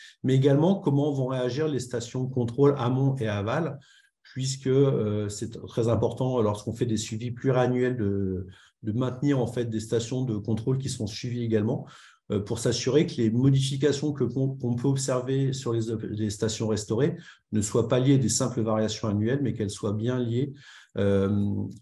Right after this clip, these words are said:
aux opérations de restauration, euh, elles-mêmes.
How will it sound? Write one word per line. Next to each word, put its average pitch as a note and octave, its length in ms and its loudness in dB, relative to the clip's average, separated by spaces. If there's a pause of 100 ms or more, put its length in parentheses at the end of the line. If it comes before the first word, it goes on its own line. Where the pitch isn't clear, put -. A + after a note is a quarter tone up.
aux B2+ 200 2
opérations A2+ 440 -2
de A2+ 60 -4
restauration, A2 760 -4
euh, F2+ 500 0
elles-mêmes. F#2+ 340 -2